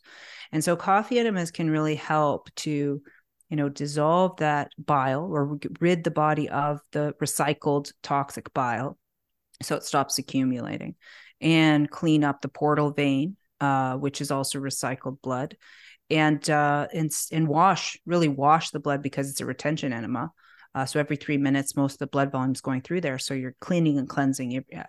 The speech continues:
e-, each three minutes. Um, and then to take something in that will help break that down, like, um,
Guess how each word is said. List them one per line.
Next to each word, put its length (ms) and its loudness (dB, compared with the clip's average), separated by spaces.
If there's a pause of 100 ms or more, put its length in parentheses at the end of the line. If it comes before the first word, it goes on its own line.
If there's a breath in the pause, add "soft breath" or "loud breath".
e-, 200 -8
each 280 -8
three 180 -2
minutes. 420 -2 (500 loud breath)
Um, 600 0 (260)
and 240 4
then 280 4
to 580 0
take 260 -2
something 380 0
in 200 2
that 280 0
will 220 -4
help 420 -2 (200)
break 260 0
that 200 -2
down, 340 2
like, 280 -6
um, 420 -6